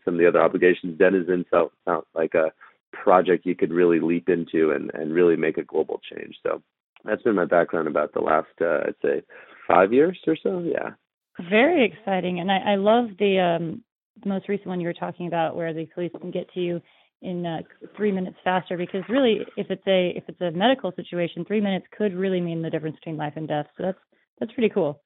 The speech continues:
Speaker 1: Yeah, absolutely. And I mean, one of our cra-, I mean, we, we, the founders, uh, <clears throat> myself and the C E O, we,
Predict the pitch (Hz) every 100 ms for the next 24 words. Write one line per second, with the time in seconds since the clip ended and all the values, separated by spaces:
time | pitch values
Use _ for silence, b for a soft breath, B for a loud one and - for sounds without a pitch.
0 | _ _ _ 117 160 180 104 104 123 120
1 | 127 98 98 107 107 131 127 104 95 -
2 | 131 104 113 107 104 117 120 113 - 107
3 | 127 131 120 - 101 - 120 123 107 95
4 | 98 85 82 - 139 117 - - 123 90
5 | - 113 107 104 101 95 101